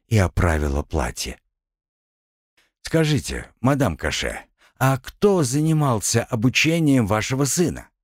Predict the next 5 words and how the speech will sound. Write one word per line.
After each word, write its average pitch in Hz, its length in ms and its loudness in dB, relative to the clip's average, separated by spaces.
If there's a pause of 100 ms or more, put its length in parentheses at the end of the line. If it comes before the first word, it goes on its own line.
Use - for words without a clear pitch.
(960)
Риньера 65 580 -4
остановилась. 92 960 -8 (920)
«Конечно, 78 460 -2
я, 95 320 -2
сударь. 110 560 -4